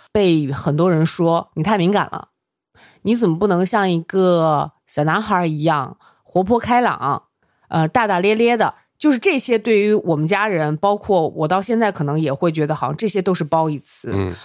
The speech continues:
Speaker 1: 而敏感、细腻、多愁善感这些全部都是贬义词，
Speaker 2: 嗯。
Speaker 1: 所以就是要把这些东西从你的那个体内排除掉。但是其实我的确是一个非常敏感的人，所以我只好把那些就是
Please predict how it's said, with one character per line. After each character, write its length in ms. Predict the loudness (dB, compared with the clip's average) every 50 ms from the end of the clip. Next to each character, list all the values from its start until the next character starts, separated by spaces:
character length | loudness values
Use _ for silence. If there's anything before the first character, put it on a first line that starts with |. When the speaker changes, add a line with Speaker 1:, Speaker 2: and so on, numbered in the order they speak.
| -4
Speaker 1:
而 140 | -2 0 2
敏 340 | 2 2 2 4 4 2 2
感、 260 | 2 0 -2 -4 -8
细 360 | -8 -10 -12 -10 -4 0 2
腻、 240 | 2 2 2 0 0
多 180 | 2 2 0 2
愁 160 | 2 -2 -2
善 240 | 0 0 -2 -2 0
感 180 | -2 -4 -4
这 120 | -4 -6 -6
些 180 | -4 -4 -6
全 240 | -6 -4 -4 -6 -4
部 100 | -2 -2
都 120 | -2 -2 -2
是 120 | -2 -4
贬 320 | -2 -2 -4 -4 -4 -4
义 80 | -6 -6
词， 300 | -8 -8 -14 -12 -10 -8 -6
Speaker 2:
嗯。 220 | -6 -6 -6 -8
Speaker 1:
所 140 | -2 0 0
以 40 | 0
就 120 | 2 0 0
是 120 | 0 0
要 120 | 0 0
把 160 | -2 -2 -4 -6
这 200 | -6 -4 -4 -2
些 120 | 0 0
东 220 | 0 2 0 0
西 180 | 0 0 -2 -2
从 320 | -2 -4 -4 -2 0 0
你 160 | 2 2 0 0
的 120 | -2 -2
那 180 | 0 0 0 0
个 140 | 0 -2
体 200 | -4 -4 -6 -4 -2
内 120 | -2 -2
排 220 | -2 -2 -4 -6 -6
除 180 | -4 -6 -4
掉。 180 | -2 -2 -2 -4 -6 -14 -20 -18 -4
但 120 | -2 0 0
是 60 | 0
其 220 | 0 -2 -6 -2
实 80 | 0 2
我 180 | 2 2 0 -2 _ _ -4
的 140 | -4 -2 0
确 180 | 0 0 -2
是 160 | 0 -2 -4
一 60 | -2 -2
个 100 | -2 -4
非 260 | -2 0 2 2 2
常 220 | 2 0 0 0
敏 220 | 0 0 0 0 -2
感 180 | -2 -4 -4
的 80 | -8 -12
人， 260 | -12 -14 -14 -16 -16 _ -20 -20 -20 _
所 160 | _ 0 2
以 60 | 2
我 140 | 4 2 0
只 180 | 0 0 -4 -2
好 160 | 0 0 0
把 160 | 0 -4 -2
那 180 | -2 0 0 0
些 320 | -2 -2 -2 0 0 0 0
就 100 | -4 -6
是 240 | -4 -4 -4 -4